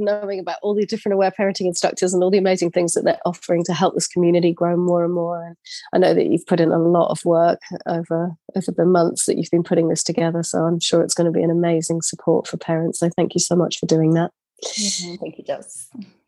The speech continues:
Speaker 1: And I always ask at the end, what, what would you love to have known at the beginning, or what would you say to yourself now if you could go back and say something to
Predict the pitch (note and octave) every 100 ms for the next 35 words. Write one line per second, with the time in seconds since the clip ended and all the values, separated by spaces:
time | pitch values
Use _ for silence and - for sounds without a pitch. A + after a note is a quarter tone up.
0 | _ _ _ _ _ - C4+ C4 B3+ A#3
1 | B3 B3+ C#4+ C#4 - A#3 - - F#3+ -
2 | F#3+ F3+ F#3+ G#3 - - A3+ C#4 - -
3 | A#3 C#4+ - C4+ C4+ A#3+ A3 G#3+ - G3
4 | F#3+ G3+ F#3+ F#3+ F#3 F3+ F#3 - F#3+ F3+
5 | F3+ G3+ A#3+ A3 A#3 G3 - G3 G3 -
6 | F3+ F3 - F#3 F3+ - F3+ F3 F3 F3
7 | F3 F#3 F3 F3 F3 F3 - F3+ - E3+
8 | - F3 E3 E3+ E3+ E3+